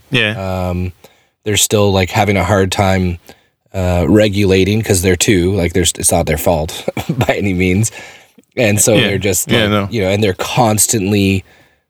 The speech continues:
Speaker 2: needing and driving attention, and
Speaker 1: Yeah.
Speaker 2: it's just, it's a lot. So, uh, and then, uh, so then I was thinking about it. I was like,
Speaker 1: Yeah, I know exactly
Speaker 2: yeah,
Speaker 1: what
Speaker 2: so
Speaker 1: you
Speaker 2: then I was
Speaker 1: mean.
Speaker 2: like, "Okay,
Speaker 1: Yeah.
Speaker 2: so that's with twins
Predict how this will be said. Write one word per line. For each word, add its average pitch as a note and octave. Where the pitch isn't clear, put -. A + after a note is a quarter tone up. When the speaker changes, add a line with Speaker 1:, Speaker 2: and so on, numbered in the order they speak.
Speaker 2:
needing F#2+
and F2+
driving G2
attention, F2+
and F2+
Speaker 1:
Yeah. G#2
Speaker 2:
it's G#2
just, A2+
it's -
a G2+
lot. A2+
So, F#2+
uh, F#2+
and A#2+
then, A#2
uh, A2
so -
then A2+
I G2+
was F#2+
thinking F#3
about A2
it. G#2+
I G2
was G2
like, G2
Speaker 1:
Yeah, A#2+
I B2
know C3+
exactly A#2
Speaker 2:
yeah, G#2+
Speaker 1:
what G#2
Speaker 2:
so D3
Speaker 1:
you D3
Speaker 2:
then C#3+
I C#3
was G#2+
Speaker 1:
mean. A2+
Speaker 2:
like, G#2
"Okay, B2+
Speaker 1:
Yeah. G2
Speaker 2:
so -
that's D#3
with A2+
twins C3+